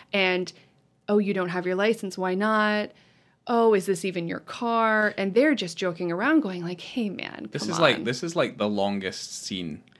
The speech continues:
Speaker 2: in the entire film.
Speaker 1: Yeah.
Speaker 2: As well. And certainly you can feel it as it continues and it escalates. You kind of already have seen Keitel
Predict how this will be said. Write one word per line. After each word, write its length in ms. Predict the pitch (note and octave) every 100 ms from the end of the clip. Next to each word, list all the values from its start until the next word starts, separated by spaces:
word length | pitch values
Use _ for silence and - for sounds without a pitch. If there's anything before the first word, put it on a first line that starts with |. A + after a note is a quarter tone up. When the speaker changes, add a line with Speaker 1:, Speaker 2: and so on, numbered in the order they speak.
| _
Speaker 2:
in 100 | G2+
the 80 | G2
entire 340 | F2 E2+ E2 D#2
film. 300 | F#2+ D#2+ -
Speaker 1:
Yeah. 340 | G3 G3 D#2 - -
Speaker 2:
As 160 | F2
well. 280 | F#2 F2 D2+ _ _ _ - -
And 140 | G2 G2+
certainly 340 | C#3+ C#3 C3
you 240 | A#2 A2+ A2
can 200 | A#2+ G#2+
feel 380 | - C#3 D#3 C3
it 160 | G#2+ -
as 240 | G#2 G#2+
it 200 | G#2+ -
continues 880 | G2+ F2 B2 C3 G#2+ F#2 E2 - - _ -
and 100 | F#2
it 100 | F2
escalates. 640 | G#2 A2 - F2+ D#2+ - -
You 120 | D#3
kind 180 | G#3+ G#3+
of 120 | F3
already 500 | E3 D#3+ C3+ A#2 G#2
have 160 | G2+ G2+
seen 420 | - A2 G#2 F#2 _ _ _ -
Keitel 600 | G#2+ G2+ G#2 G2+ F#2 F2